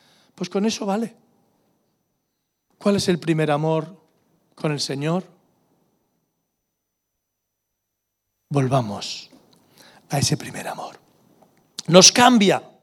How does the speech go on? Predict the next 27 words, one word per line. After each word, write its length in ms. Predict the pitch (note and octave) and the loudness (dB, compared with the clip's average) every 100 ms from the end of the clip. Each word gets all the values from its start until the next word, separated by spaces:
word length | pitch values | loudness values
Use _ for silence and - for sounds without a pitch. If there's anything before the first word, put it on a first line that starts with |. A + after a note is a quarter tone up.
| _ _ _ _ _ _ _ _ _ _ _ _ _ _ _ _ _ _ _ _ _ _ _ _ | _ _ _ _ _ _ _ _ _ _ _ _ _ _ _ _ _ _ _ _ _ _ _ _
Isaías, 640 | - F#3 F#3 A3 B3+ A3+ A3 | -8 -4 -2 0 0 -2 -4
en 120 | G3 | -4
Isaías 400 | F#3+ F#3+ G3+ F#3+ | -4 -4 -4 -2
seis, 320 | - G#3 G3 | -4 -4 -4
del 100 | F3+ | -4
uno 140 | F#3+ G3 | -4 -4
al 100 | F#3 | -2
siete, 380 | G#3+ G#3 G#3+ G3+ | -2 -2 -4 -4
habla 360 | F#3 F#3+ F3 | -4 -4 -4
de 100 | E3 | -4
ese 180 | E3+ G3 | -6 -6
momento 460 | F#3 F3+ G3 G3 F3 | -6 -4 -4 -6 -8
cuando 260 | D#3+ D#3+ | -8 -6
él 80 | F#3 | -6
entra 200 | G3 F3+ | -6 -6
en 40 | E3+ | -8
la 100 | D3 | -8
presencia 460 | D#3 F3+ G3 G3 | -10 -8 -8 -8
del 80 | F3 | -10
Señor 440 | - D3+ F3+ G3+ - | -12 -12 -10 -10 -8
y 120 | F3+ | -8
ve 140 | E3+ | -4
al 220 | G3 F3+ D#3 | -4 -4 -8
Señor 440 | - C#3+ F3 A3+ | -12 -10 -6 -6
y 60 | F#3 | -6
se 120 | C#3 | -10
asusta 600 | C3 A3 A3+ - C3 | -10 -8 -8 -10 -14